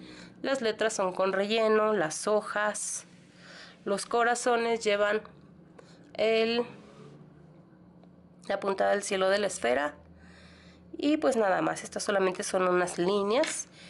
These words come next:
Y es todo lo que utilicé de puntadas. ¿Qué más? ¿Qué más de aquí? Nada. La puntilla, como les comento. Ay, me encantó la puntilla, los colores como, como lucen. Espero ustedes también.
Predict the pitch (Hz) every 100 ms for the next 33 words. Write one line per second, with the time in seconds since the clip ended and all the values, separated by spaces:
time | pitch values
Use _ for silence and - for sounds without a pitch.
0 | - - - 214 - - 226 247 240 190
1 | 190 190 185 185 185 185 226 233 302 294
2 | 294 - - - - - - - - -
3 | - - 226 220 214 220 - 214 208 196
4 | 175 - 262 311 311 - 180 190 196 214
5 | 240 - - - - - - - 208 202
6 | 175 170 240 247 247 254 233 170 - -
7 | 180 185 214 220 254 285 - - 190 202
8 | 185 175 175 170 202 226 247 175 165 190
9 | 196 185 - 190 185 196 - 196 185 190
10 | - - - - - - - - - 214
11 | 208 170 156 - - - - 185 190 190
12 | 190 190 185 165 170 233